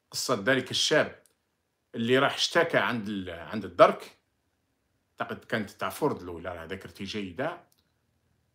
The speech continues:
قالوا له: "رانا لاهين بالبيام ورانا لاهين بما، ما نقدرش نجوك". رجع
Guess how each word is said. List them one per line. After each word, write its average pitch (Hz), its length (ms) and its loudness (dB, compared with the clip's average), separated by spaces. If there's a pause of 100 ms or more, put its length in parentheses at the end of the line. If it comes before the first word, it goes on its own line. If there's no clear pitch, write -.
(440)
قالوا 165 240 12
له: 160 140 8
"رانا 151 260 8
لاهين 139 360 4
بالبيام 135 600 4
ورانا 131 240 4
لاهين 120 480 0
بما، 110 540 -2
ما 107 120 -2
نقدرش 131 420 -2
نجوك". 123 400 -2
رجع 175 560 6